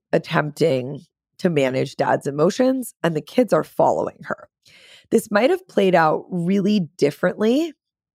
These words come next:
if the mom had a different reaction to the dad. Now, obviously, we, we can't, like, leave out, I've left out so much context from this story. There's a chance that, like,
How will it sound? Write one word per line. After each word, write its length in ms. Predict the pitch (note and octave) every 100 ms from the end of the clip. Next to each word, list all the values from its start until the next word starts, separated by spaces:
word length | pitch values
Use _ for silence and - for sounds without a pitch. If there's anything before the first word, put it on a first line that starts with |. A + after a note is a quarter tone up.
| _ _ _ _ _
if 140 | F#3+ G3
the 80 |
mom 300 | F3+ D#3 D3+
had 160 | F3+ E3+
a 60 | E3
different 300 | D3 D#3 E3
reaction 460 | D3 D#3+ - D3
to 100 | -
the 80 | E3
dad. 400 | D3+ - - - -
Now, 220 | D#3 D3
obviously, 800 | - G#3 G3+ G3+ - E3+ D#3 D#3 _ _ _ _ _ _ _ _ _
we, 500 | F3 G3 F3+ E3 D3+ D3 _ D3+ F3+
we 300 | F3 F#3 D#3+
can't, 420 | - F#3+ E3+ -
like, 160 | D3+
leave 320 | D3+ D#3 D#3+ D3
out, 240 | C#3 -
I've 140 | D#3+
left 240 | D#3+ D#3+ E3+
out 160 | -
so 680 | - - - F#3 G3 G3+ F3+
much 320 | D#3+ D3+ -
context 640 | - C3 C#3 D#3+ G3 -
from 200 | - D#3+
this 160 | D#3 D3+
story. 460 | - D3 C#3+ E3+ G3
There's 220 | D#3+ D#3
a 60 |
chance 420 | D3+ - C3+ D#3+ -
that, 160 | D#3
like, 260 | D3+ D3